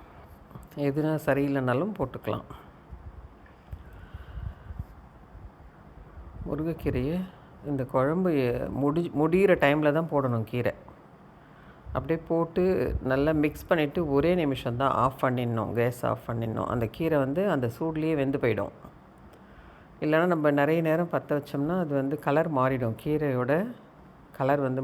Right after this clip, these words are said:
மாறிடும், கசப்புத்தன்மை வந்துடும். நான் வந்து ஆஃப் பண்ணிட்டேன். கீரை போட்டு ஒரே நிமிஷம்தான்.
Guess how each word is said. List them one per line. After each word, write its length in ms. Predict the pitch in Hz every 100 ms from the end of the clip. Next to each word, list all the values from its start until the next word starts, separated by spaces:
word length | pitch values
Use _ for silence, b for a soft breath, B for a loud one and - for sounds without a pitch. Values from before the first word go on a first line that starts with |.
| 127
மாறிடும், 360 | 127 127 175 202
கசப்புத்தன்மை 640 | 143 180 175 180 143 131 123
வந்துடும். 320 | 117 110 82 - - - B B B B B B -
நான் 140 | 143 139
வந்து 180 | 131 143 131
ஆஃப் 180 | 131 143
பண்ணிட்டேன். 440 | 120 110 98 80 - - -
கீரை 260 | 156 160 160
போட்டு 240 | 147 151 220 143
ஒரே 180 | 131 151 180
நிமிஷம்தான். 560 | 120 120 120 104 98